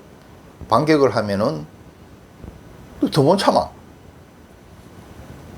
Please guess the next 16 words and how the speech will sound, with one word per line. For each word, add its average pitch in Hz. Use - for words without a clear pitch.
천지간 202
하늘과 175
땅 156
사이에 151
모든 185
일은 226
다 135
인과응보가 190
있나니, 107
멀면 190
자손에게 143
있고 147
가까우면은 123
자기 110
몸에 107
있다. -